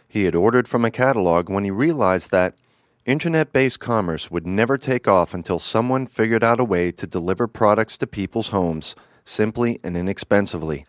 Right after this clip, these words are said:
as he told Business Week at the time. Determined to do just that,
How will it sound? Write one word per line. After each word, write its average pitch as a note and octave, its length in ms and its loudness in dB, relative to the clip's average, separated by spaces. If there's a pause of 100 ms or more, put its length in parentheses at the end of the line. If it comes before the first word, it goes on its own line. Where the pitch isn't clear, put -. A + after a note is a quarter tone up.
(140)
as G2+ 180 2
he F#2+ 100 0
told D#2+ 360 -2
Business A2 360 0
Week F2 220 -4
at - 80 -8
the - 80 -6
time. D#2 360 -6 (580)
Determined D#3 560 0
to B2 120 0
do A#2 200 2
just G#2 320 2
that, D#2+ 260 0